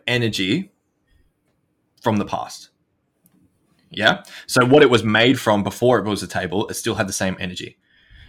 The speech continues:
And before it was a table, it had the same energy. And before it was, before what it was of a table, it had the same energy. Right? So you can keep going back and back and back and back and back. So therefore,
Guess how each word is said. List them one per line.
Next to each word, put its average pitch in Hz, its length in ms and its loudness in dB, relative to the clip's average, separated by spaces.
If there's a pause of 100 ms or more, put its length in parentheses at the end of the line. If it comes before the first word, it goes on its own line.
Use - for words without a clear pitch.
And 120 120 2
before 139 320 4
it 104 60 2
was 110 120 2
a 98 60 -4
table, 101 400 0
it - 40 -2
had 101 120 -2
the 98 80 -4
same 95 240 -4
energy. - 380 -10 (240)
And 120 140 2
before 135 380 4
it 120 80 0
was, 107 520 0 (500)
before 113 400 2
what 107 140 2
it 101 60 -4
was 107 200 0
of 90 80 -8
a - 40 -8
table, 92 440 -2 (200)
it - 40 -6
had 101 200 0
the 90 60 -10
same 95 240 -4
energy. 92 380 -6 (1040)
Right? 131 260 0 (160)
So - 120 2
you 131 100 8
can 131 100 0
keep 151 180 2
going 120 200 2
back 113 220 4
and 110 80 -4
back 98 200 2
and 101 80 -4
back 92 180 -2
and 95 80 -8
back 95 180 -10
and 92 100 -10
back. - 220 -12 (1000)
So - 160 0
therefore, 127 720 4